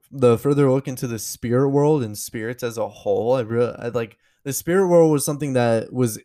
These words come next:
in Avatar: Last Airbender, but it wasn't anything that was explored in more detail. Like, sure, Aang went there sometimes, but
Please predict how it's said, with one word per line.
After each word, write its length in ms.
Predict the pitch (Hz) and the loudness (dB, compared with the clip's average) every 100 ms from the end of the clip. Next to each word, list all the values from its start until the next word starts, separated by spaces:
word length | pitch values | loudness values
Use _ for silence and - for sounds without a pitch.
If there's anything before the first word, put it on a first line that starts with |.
| - | -10
in 240 | 151 175 | -8 -8
Avatar: 580 | 104 95 98 101 95 95 | -10 -10 -8 -6 -4 -4
Last 160 | 98 | -4
Airbender, 500 | 113 107 104 104 107 - - | -2 -2 -2 -2 -4 -6 -4
but 140 | 143 | -2
it 80 | 147 | 0
wasn't 400 | 139 165 147 131 | 2 2 2 -4
anything 340 | 135 139 139 | -4 -4 -4
that 80 | 123 120 | -2 -2
was 120 | 117 | -4
explored 840 | 110 - - - 117 127 135 113 | -8 -8 -10 -4 0 4 4 2
in 100 | 110 | -2
more 300 | 110 113 113 | -4 -4 -4
detail. 560 | 107 110 117 - - - | -4 -8 -6 -6 -6 -8
Like, 240 | 123 - _ _ _ _ _ | -8 -10 _ _ _ _ _
sure, 640 | - - 151 156 139 135 - | -12 -2 2 2 0 -2 -4
Aang 380 | 127 135 135 120 | -2 -2 -2 -2
went 240 | 120 127 123 | -2 -2 2
there 260 | 123 113 | 2 2
sometimes, 960 | 107 - 123 127 117 95 98 95 104 117 | -2 -2 0 0 -2 -4 -4 -6 -10 -2
but 420 | 117 113 113 | 0 2 0